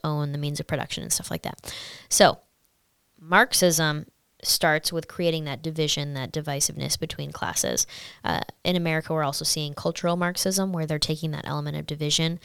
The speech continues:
uh, of the population, but they're dividing us on other aspects. And so that's where, like,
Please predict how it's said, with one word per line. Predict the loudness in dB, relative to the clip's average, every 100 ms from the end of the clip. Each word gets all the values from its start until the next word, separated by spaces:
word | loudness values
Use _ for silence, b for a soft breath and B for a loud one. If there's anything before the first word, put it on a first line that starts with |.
| B B B -6
uh, | -4 -4 -4
of | -4
the | -2
population, | 0 0 2 2 2 2 2
but | 2 0
they're | 0
dividing | 0 -2 -2 -2
us | 0
on | -2 -2
other | -4 0 0
aspects. | 0 0 0 0 0
And | 2
so | 2 2
that's | 2 2
where, | 0
like, | 2 0 -2